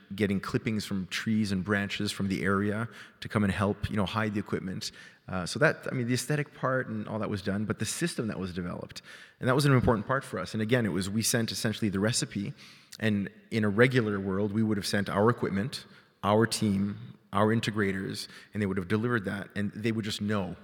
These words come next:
what, what we, what we need to do. So we then had to decide, okay, h-,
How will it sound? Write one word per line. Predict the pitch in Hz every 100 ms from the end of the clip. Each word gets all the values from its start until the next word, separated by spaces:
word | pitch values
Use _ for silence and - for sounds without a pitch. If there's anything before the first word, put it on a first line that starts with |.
| -
what, | 101 - - -
what | 98
we, | 95 95
what | - 104 98
we | 95
need | 92
to | -
do. | 98 92 - - -
So | 104
we | 117
then | 117 107
had | 107
to | - 104 95 - _ _ _ _ _ -
decide, | 95 - 101 104 107
okay, | -
h-, | 92